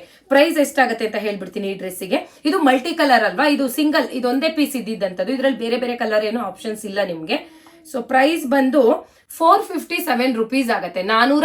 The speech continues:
ಐವತ್ತೇಳು ರೂಪಾಯಿ ಇದು. ಇದೊಂದು ಸ್ವಲ್ಪ ಕಾಸ್ಟ್ಲಿ ನಾನು ಇವತ್ತು ತೋರಿಸ್ತಾ ಇರೋದ್ರಲ್ಲಿ, but ತುಂಬಾನೇ ಚೆನ್ನಾಗಿದೆ, ಓಕೆನಾ? So ಇಷ್ಟ ಆದ್ರೆ ತಗೊಳ್ಳಿ. But, ಆ, ಏನು ಇಮೇಜ್ ನೋಡ್ತಿರಲ್ಲ ಫೋಟೋದಲ್ಲಿ, ಅದ್ರಲ್ಲಿ ಇನ್ನೂ ಚೆನ್ನಾಗಿದೆ. But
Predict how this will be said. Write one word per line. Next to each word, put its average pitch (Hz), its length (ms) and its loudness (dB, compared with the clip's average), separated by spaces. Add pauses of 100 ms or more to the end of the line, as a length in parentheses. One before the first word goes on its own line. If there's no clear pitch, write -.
ಐವತ್ತೇಳು 233 540 2
ರೂಪಾಯಿ 220 360 0
ಇದು. - 120 -10
ಇದೊಂದು 262 400 0
ಸ್ವಲ್ಪ 277 220 -2
ಕಾಸ್ಟ್ಲಿ 214 440 -2
ನಾನು 208 160 -4
ಇವತ್ತು 202 220 -6
ತೋರಿಸ್ತಾ 202 360 -6
ಇರೋದ್ರಲ್ಲಿ, 180 600 -4 (360)
but 339 160 0
ತುಂಬಾನೇ 381 300 4
ಚೆನ್ನಾಗಿದೆ, 196 560 -2
ಓಕೆನಾ? 196 500 -4 (260)
So 254 140 -4
ಇಷ್ಟ 262 200 -4
ಆದ್ರೆ 269 240 2
ತಗೊಳ್ಳಿ. 240 320 0
But, 269 260 2
ಆ, 226 60 2 (220)
ಏನು 220 140 2 (220)
ಇಮೇಜ್ 285 300 2
ನೋಡ್ತಿರಲ್ಲ 277 500 2
ಫೋಟೋದಲ್ಲಿ, 226 380 -2
ಅದ್ರಲ್ಲಿ 233 260 -4
ಇನ್ನೂ 254 220 2
ಚೆನ್ನಾಗಿದೆ. 220 420 0
But 302 100 2